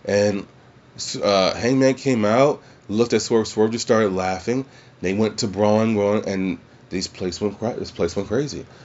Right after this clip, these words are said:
So we're gonna get a trilogy. I don't know what it would mean if Hangman gets the win.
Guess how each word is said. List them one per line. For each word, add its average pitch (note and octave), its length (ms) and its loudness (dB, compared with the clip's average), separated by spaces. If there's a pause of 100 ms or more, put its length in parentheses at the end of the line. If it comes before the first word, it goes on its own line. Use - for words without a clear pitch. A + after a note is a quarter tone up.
(120)
So - 160 0
we're G2 80 4
gonna G#2+ 160 2
get B2+ 160 6
a C3+ 40 4
trilogy. F2+ 600 -4 (1080)
I A2+ 100 4
don't B2+ 320 4
know B2 140 6
what A#2+ 120 4
it A2+ 40 4
would G#2+ 140 2
mean A2+ 420 0
if G2+ 160 -2
Hangman G#2+ 380 0
gets G#2 180 -2
the G#2+ 120 2
win. A2 460 0